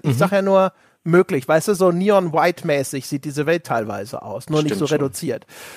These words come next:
Speaker 2: Stimmt schon.
Speaker 1: Aber der, die Ästhetik des Spiels sieht nach wie vor, Sebastian und ich haben uns schon mal drüber lustig gemacht, sieht halt aus, als ob einer im Unreal Asset Store gesagt hat,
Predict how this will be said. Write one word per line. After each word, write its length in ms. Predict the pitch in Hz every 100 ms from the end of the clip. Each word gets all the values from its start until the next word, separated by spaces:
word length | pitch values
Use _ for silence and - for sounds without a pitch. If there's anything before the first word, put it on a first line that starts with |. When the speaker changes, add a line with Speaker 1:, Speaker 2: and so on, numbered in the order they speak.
| -
Speaker 2:
Stimmt 240 | - 101
schon. 100 | -
Speaker 1:
Aber 240 | 202 202 185
der, 440 | 185 165 147 -
die 260 | - 165 151
Ästhetik 680 | 147 - 247 381 - 151 -
des 200 | 143 -
Spiels 540 | - 139 185 254 - _ - _ -
sieht 280 | - 226 190
nach 260 | 190 240
wie 80 | 254
vor, 240 | - 226
Sebastian 440 | 196 180 175 180 165
und 40 |
ich 140 | 160 151
haben 80 |
uns 120 | 143 -
schon 140 | 262
mal 80 | 294
drüber 220 | 262 240
lustig 320 | 262 - 202
gemacht, 340 | 165 143 156 -
sieht 160 | 190
halt 160 | 185 -
aus, 240 | 151 226
als 160 | - 160
ob 160 | 175
einer 320 | 185 185 190 180
im 140 | 160
Unreal 440 | 147 180 220 220 -
Asset 280 | 220 254 196
Store 280 | - 208
gesagt 400 | 202 190 202 -
hat, 280 | 202 190 -